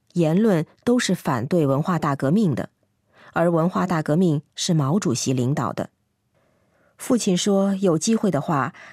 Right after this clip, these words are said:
他要找毛主席辩论。”这些话在当时听上去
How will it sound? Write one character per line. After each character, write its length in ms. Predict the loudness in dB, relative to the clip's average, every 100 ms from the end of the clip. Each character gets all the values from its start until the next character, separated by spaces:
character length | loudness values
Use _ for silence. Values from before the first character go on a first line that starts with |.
| -6
他 100 | -2
要 160 | 0
找 220 | 0 0 0
毛 260 | 0 0
主 160 | 0 -2
席 220 | -2 -4
辩 280 | 0 0 2
论。” 240 | 2 0 -6 _ _ _ _ _ _ _ _ _ _ _ _ _
这 140 | -2 0
些 120 | 0
话 300 | 0 0 0
在 160 | -2 -2
当 180 | 0
时 200 | 0 0
听 200 | -2 0
上 160 | 0 -2
去 380 | -2 -2 -2